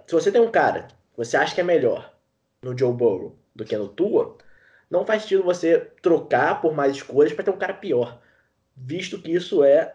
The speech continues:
a posição de quarterback. Não é um, um cornerback,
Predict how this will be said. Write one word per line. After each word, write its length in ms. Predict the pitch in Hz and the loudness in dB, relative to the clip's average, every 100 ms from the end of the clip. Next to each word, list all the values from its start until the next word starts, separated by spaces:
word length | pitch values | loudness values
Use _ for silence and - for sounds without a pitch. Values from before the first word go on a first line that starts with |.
| _ | _
a 100 | 160 | -6
posição 360 | - 202 220 | 0 0 0
de 80 | 220 | -4
quarterback. 540 | - - 151 156 - - _ _ _ _ | -2 0 2 2 -2 -18 _ _ _ _
Não 240 | 147 160 | -6 0
é 280 | 156 220 226 | 0 0 2
um, 360 | 170 143 120 131 | 2 0 -4 -6
um 100 | 113 | -6
cornerback, 840 | - 139 160 156 147 143 143 139 | 0 2 2 0 -8 -2 -2 -2